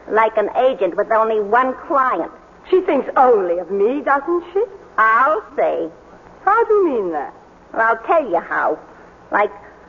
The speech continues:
Speaker 1: well, like she's studying you. Like you was a book or, or a play or a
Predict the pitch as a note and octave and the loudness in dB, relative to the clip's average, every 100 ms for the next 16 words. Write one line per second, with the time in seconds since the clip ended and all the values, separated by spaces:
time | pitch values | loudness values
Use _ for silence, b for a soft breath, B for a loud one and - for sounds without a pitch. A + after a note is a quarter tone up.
0 | - - E3+ G#3+ G#3 G#3 C#4 B3+ - D#4+ | -20 -8 -2 0 0 -2 -10 -12 -4 -2
1 | C4+ F#3+ E3 - - - - - - - | -2 -2 -4 -6 -14 -20 -20 -20 -12 -6
2 | - A3 B3 C#4 B3+ F#4+ - A#3 A#3 G#3+ | -4 0 2 0 0 -2 -2 -4 -2 -2
3 | A#3+ B3+ B3+ - F4 C#4+ F3+ F3+ C#4 B | 0 -2 -4 -6 -2 0 2 2 -2 B
4 | B B D#4 | B B -8